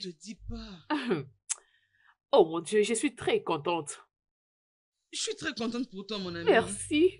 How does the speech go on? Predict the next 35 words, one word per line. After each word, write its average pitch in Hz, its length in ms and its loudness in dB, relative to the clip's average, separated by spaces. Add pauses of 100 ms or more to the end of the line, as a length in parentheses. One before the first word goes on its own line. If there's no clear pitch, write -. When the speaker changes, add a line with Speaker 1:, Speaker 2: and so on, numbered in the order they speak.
(100)
Speaker 1:
Je 359 60 4
Speaker 2:
merci. 403 340 4
Speaker 1:
suis - 100 -6
vraiment 349 220 2
contente. 359 760 -4
Speaker 2:
Finalement, 180 720 2 (400)
je 254 100 -2
n'accorderai 254 560 2
plus 247 180 -4
de 170 120 0
l'importance 151 680 -2
et 240 60 -2
je 226 100 -4
n'aurai 220 260 -2
plus 240 220 -8
du 156 140 -10
temps 190 200 -2
pour 165 280 -8
ces 202 180 -2
villageois 185 720 2
et 208 120 2
villageoises 156 800 0
comme 170 240 -6
par 151 160 0
exemple 151 680 -6 (220)
Stanley 196 640 4
et 190 200 12
Speaker 1:
Je - 100 -20
Speaker 2:
Kiro. 180 260 2
Speaker 1:
t'en 143 160 0
prie, 285 140 -12
oublie-les. 240 760 0
Speaker 2:
Une 294 140 10
fois 190 240 6
que 180 320 6